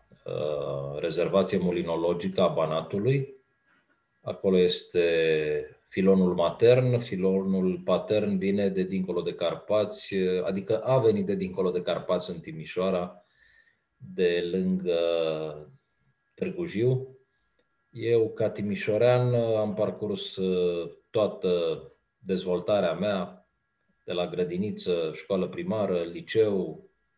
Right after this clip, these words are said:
exact în centrul Timișoarei, pe Bulevardul Loga, liceul Loga, nu doar strada Loga, deși atunci se numea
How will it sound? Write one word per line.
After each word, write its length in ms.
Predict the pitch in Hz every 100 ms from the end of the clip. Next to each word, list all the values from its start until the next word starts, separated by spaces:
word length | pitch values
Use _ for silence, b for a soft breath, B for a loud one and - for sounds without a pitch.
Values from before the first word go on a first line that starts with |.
| _ _ _ _ _ _ _ _ _
exact 480 | 92 90 104 120 -
în 100 | 104
centrul 340 | 95 104 95
Timișoarei, 540 | 92 90 85 - 117 95
pe 100 | 98
Bulevardul 580 | 95 95 92 98 87 85
Loga, 640 | 110 98 101 92 - - _ _ _ _ _ _ _ _ _ _ _ _ _ _ _ _ _ _
liceul 420 | 95 - 95 90
Loga, 680 | 107 110 110 107 98 - - _ _ -
nu 160 | 98
doar 180 | 104 104
strada 400 | 92 107 101 98
Loga, 320 | 98 98 95
deși 220 | 92 90
atunci 220 | 98 92 92
se 100 | 90
numea 600 | 90 95 92 87 82